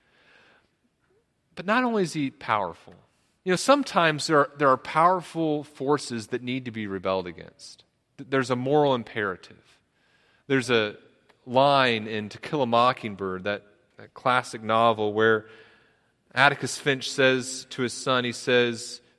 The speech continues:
"Courage is when you know you're licked before you begin, but you begin anyway and you see it through no matter what." In other words, sometimes there's a powerful, powerful institution or a powerful,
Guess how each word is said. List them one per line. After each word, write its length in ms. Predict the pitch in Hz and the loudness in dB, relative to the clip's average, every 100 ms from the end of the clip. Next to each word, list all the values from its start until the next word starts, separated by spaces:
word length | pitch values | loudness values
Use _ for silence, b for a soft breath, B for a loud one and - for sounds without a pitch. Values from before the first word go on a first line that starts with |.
| - | -18
"Courage 480 | - 175 175 165 139 | 0 2 4 2 -2
is 140 | 123 | -6
when 140 | 127 | -4
you 100 | 120 | -4
know 300 | 110 117 143 | -2 2 2
you're 240 | 160 135 113 | 2 2 0
licked 380 | 110 135 - - | -2 -4 -6 -14
before 380 | 107 - 147 | -14 -6 -4
you 140 | 135 123 | -4 -4
begin, 460 | 120 110 117 113 | -6 -2 -2 -2
but 100 | 110 | -6
you 100 | 104 | -8
begin 280 | 104 107 107 | -8 -4 -4
anyway 440 | 120 139 127 123 123 | -2 -2 2 2 0
and 120 | 110 | -4
you 80 | 98 | -8
see 300 | - 139 135 | -10 -6 -6
it 120 | - | -6
through 280 | - 127 120 | -4 -4 -2
no 160 | 113 | -2
matter 360 | 113 110 104 107 | 2 2 2 -2
what." 360 | 98 92 95 - _ b b b b b - | -4 -6 -6 -10 _ b b b b b 2
In 40 | |
other 100 | 185 | 4
words, 160 | 170 - | 4 4
sometimes 760 | 196 180 170 165 160 156 127 | -2 -2 2 4 4 2 -2
there's 160 | 131 117 | -4 -4
a 60 | |
powerful, 840 | - - 156 151 147 - 135 120 B B B B | -2 4 6 6 2 0 0 0 B B B B
powerful 540 | - 156 156 139 143 - | 4 6 6 2 -4 -4
institution 960 | 151 - 127 - 185 165 - 165 156 | -6 -8 -12 -8 -4 -4 -4 -4 0
or 140 | 127 117 | 0 0
a 40 | |
powerful, 880 | - 147 147 151 147 143 135 123 | 0 2 4 4 0 -4 -2 -2